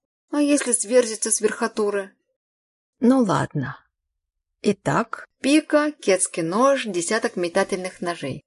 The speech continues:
Всё? Лишнего мне не надо, кивнул Кай. Эх, Шарни, покачал головой Хумати. Вот какому порученцу радовался бы Урай Тыкана. Знаешь, охотник,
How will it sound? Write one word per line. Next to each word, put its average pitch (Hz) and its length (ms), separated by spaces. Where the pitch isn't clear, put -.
Всё? - 320
Лишнего 233 460
мне 180 220
не 180 140
надо, 143 380
кивнул 151 420
Кай. 151 400
Эх, - 320
Шарни, 175 720
покачал 165 460
головой 165 380
Хумати. 156 640
Вот 233 260
какому 247 420
порученцу 202 800
радовался 185 600
бы 160 220
Урай 170 300
Тыкана. 165 640
Знаешь, 165 500
охотник, 202 540